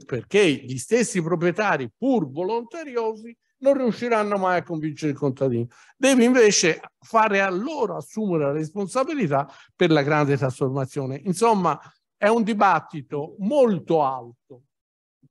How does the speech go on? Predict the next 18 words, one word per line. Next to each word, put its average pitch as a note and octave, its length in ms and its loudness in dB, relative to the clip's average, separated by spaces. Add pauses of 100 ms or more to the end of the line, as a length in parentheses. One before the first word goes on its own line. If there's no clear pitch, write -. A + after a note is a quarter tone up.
(100)
e E3+ 140 -2
molto F#3 500 4
nobile D3 580 2
che F#3+ 140 -2
accompagna G3+ 760 -2
la D3 160 -12
storia C3 760 -2 (560)
e D#3 200 -20
che, B2+ 260 -20
che C#3 220 -4
è C#3 300 -2 (1120)
anche D#3 360 -2
in, C#3+ 220 0
in B2 160 -6
senso D3 420 0
politico D3 560 2
molto D#3+ 460 2
alta C#3+ 520 0